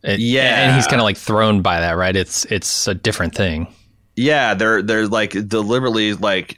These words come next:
Speaker 2: I wouldn't say feminizing Daniel Craig, but they're putting him in
Speaker 1: Mm-hmm.
Speaker 2: that, like, traditional kind of, like, slasher, uh, role.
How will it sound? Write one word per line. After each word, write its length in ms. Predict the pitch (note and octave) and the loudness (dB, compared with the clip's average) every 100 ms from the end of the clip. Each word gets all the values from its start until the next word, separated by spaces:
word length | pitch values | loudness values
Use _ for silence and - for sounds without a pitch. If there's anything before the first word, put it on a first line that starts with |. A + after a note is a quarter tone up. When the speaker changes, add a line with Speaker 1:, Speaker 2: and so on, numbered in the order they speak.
| F2 | -8
Speaker 2:
I 220 | A#2 G#2+ | -6 -2
wouldn't 220 | C3+ C3 | -2 -2
say 100 | G#2 | -2
feminizing 840 | - F#3 E3 F#2 E2+ D#2+ F2+ E2+ | -2 -2 0 0 -2 -2 -4 -4
Daniel 300 | E2 E2+ E2 | -4 -4 -4
Craig, 420 | D2+ - E2 E2 F2 | -6 -4 -2 -4 -6
but 120 | F#2 | -6
they're 100 | F#2+ | -4
putting 300 | - A#2+ G#2+ | -2 -2 -2
him 240 | G#2+ G2+ | -2 0
in 140 | F#2+ F#2 | 0 0
Speaker 1:
Mm-hmm. 60 | |
Speaker 2:
that, 300 | F#2+ F2+ - | 0 -2 -4
like, 180 | F2+ F2 | -6 -6
traditional 540 | A2 E2+ F#2+ - F2+ | -4 -4 -2 -2 -4
kind 220 | F2 F#2 E2+ | -4 -6 -4
of, 40 | |
like, 140 | E2 | -4
slasher, 1000 | - - F2+ E2+ G#2 E2+ D#2+ D2 D2+ F2+ D#2+ | -2 -2 -2 -2 -2 -2 -2 -4 -6 -6 -4
uh, 240 | E2+ D2+ | -2 -4
role. 640 | F2+ G2+ G2+ E2+ D2+ D2 | -2 0 2 2 0 -2